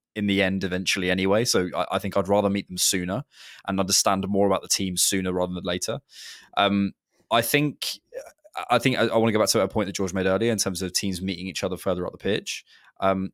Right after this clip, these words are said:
I, I'm really, I'm really comfortable with coming up against the Bayern or Real Madrid and whatever, because we say those names and they conjure images, right? You know, you, when you say a Bayern, a Real Madrid, you just think about the club, the stature, the whatever. You don't think about the team as it is,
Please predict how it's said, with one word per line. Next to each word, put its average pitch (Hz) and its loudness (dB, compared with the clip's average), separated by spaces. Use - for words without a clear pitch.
I, 135 4
I'm 185 4
really, 139 0
I'm 135 0
really 123 2
comfortable 90 -6
with 98 -4
coming 104 0
up 92 -2
against 92 -4
the 95 -4
Bayern 92 2
or 90 -2
Real 92 0
Madrid 92 -6
and 90 -4
whatever, 90 -4
because 110 0
we 120 4
say 185 4
those 151 4
names 92 0
and 104 -2
they 104 2
conjure 110 -2
images, 90 -4
right? 90 -4
You 110 -4
know, 95 0
you, 92 -4
when 110 -2
you 107 2
say 104 2
a 107 2
Bayern, 92 0
a 98 -2
Real 95 2
Madrid, 90 -4
you 95 -6
just 110 0
think 117 -6
about 90 -2
the - -10
club, 92 -2
the 92 -6
stature, - 0
the 90 -4
whatever. 92 -2
You 104 -4
don't 139 2
think 135 -2
about 104 0
the - -10
team 117 0
as 113 0
it 104 0
is, 92 0